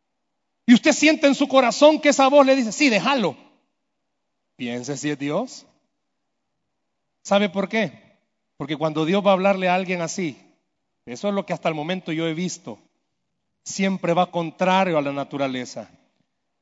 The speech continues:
Si lo primero que nosotros queremos es salir,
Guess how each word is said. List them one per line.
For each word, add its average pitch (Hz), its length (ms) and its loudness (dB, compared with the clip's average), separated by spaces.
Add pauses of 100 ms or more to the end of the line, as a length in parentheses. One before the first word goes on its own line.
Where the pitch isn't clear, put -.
(120)
Si 175 180 -2
lo 170 140 4
primero 208 460 2
que 202 100 0
nosotros 196 400 0
queremos 190 400 0
es 202 100 -2
salir, 208 480 0